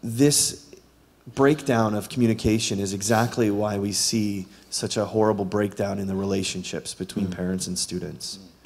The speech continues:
Speaker 2: Yeah.
Speaker 1: Because the truth is that I can tell you that a student who experiences love, encouragement, and support from their parents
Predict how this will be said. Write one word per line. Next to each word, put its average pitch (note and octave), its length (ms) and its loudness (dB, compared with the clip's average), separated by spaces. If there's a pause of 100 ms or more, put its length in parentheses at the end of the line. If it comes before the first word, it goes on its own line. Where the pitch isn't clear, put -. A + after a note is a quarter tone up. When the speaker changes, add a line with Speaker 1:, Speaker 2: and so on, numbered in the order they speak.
Speaker 2:
Yeah. E2+ 140 -10 (380)
Speaker 1:
Because B2 300 4
the B2 100 6
truth D3 400 4
is C#3+ 440 4 (920)
that C3+ 120 4
I C3 120 4
can D3+ 180 0
tell C3 220 4
you B2 140 6
that G#2 120 2
a A2 60 4
student C#3 540 2
who C#3 160 2
experiences B2+ 1000 4
love, A2+ 500 4 (220)
encouragement, A#2+ 680 4
and G#2+ 120 2
support A2+ 480 2
from B2 160 0
their A2 120 4
parents A2 640 0